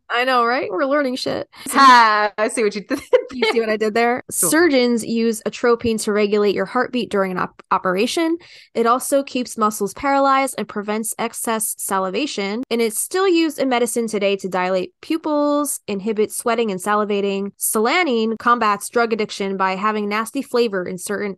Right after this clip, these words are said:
Speaker 1: addictive medications. It also helps with motion sickness. It was also used as a soporific to treat insomnia. Also, it was used to treat gout and various wounds.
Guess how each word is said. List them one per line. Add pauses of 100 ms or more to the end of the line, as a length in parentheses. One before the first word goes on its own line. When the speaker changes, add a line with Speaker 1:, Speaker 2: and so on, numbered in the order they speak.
(100)
Speaker 1:
addictive
medications.
It
also
helps
with
motion
sickness.
It
was
also
used
as (120)
a
soporific
to
treat
insomnia.
Also,
it
was
used
to
treat
gout
and
various
wounds.